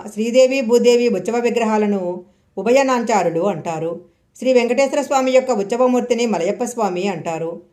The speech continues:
ఉభయనాంచారులలోని శ్రీదేవి విగ్రహము ఎప్పుడూ మలయప్ప స్వామికి కుడివైపున ఉంటుంది. ఇరవై ఆరు అంగుళాల ఎత్తుగల శ్రీదేవి విగ్రహము నాలుగు అంగుళాల పీఠంపై నిలబడి ఉంటుంది.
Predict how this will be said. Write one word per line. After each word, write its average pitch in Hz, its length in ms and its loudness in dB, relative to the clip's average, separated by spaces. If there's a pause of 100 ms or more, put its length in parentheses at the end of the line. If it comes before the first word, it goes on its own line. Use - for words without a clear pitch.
(280)
ఉభయనాంచారులలోని 269 1080 2
శ్రీదేవి 226 480 4
విగ్రహము 202 680 -2 (360)
ఎప్పుడూ 262 380 2
మలయప్ప 233 420 2
స్వామికి 233 520 -4
కుడివైపున 220 520 0
ఉంటుంది. 180 760 -4 (300)
ఇరవై 240 300 2
ఆరు 220 180 4
అంగుళాల 240 380 4
ఎత్తుగల 233 460 0
శ్రీదేవి 233 500 4
విగ్రహము 202 680 -2 (340)
నాలుగు 226 320 2
అంగుళాల 240 380 4
పీఠంపై 214 460 0
నిలబడి 202 460 0
ఉంటుంది. 165 600 -6